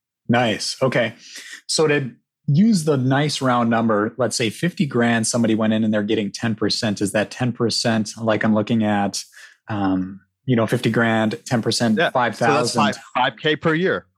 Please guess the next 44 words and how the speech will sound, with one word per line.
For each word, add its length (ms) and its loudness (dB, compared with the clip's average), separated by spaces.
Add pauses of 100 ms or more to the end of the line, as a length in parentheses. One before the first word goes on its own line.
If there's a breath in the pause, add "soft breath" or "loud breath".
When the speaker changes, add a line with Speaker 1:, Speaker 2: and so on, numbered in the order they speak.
Speaker 1:
Five 200 0
K 180 0
per 140 0
year. 220 2
Got 380 0
it. 120 -6
Okay. 260 0
That's 260 -2
where 140 2
I 40 2
was 100 0
Speaker 2:
Yeah. 40 -8
Speaker 1:
going. 260 0
So 140 -2
you 60 4
break 300 0
that 160 0
out 360 0 (500 loud breath)
per 180 2
month. 200 4
Speaker 2:
And 100 2
we 80 2
pay 220 0
monthly. 600 -2
So 140 -4
we 80 4
pay 200 -2
monthly. 340 -4
So 100 -6
it's 120 -6
almost 260 -2
like 140 -2
a 120 0 (320)
mon-, 200 -2
<laughs> 80 -12
you 100 -2
know, 160 0
it's 100 0
like 120 0
a 60 -2
check 260 -4
coming 220 -6
in. 60 2
Speaker 1:
That's, 440 -2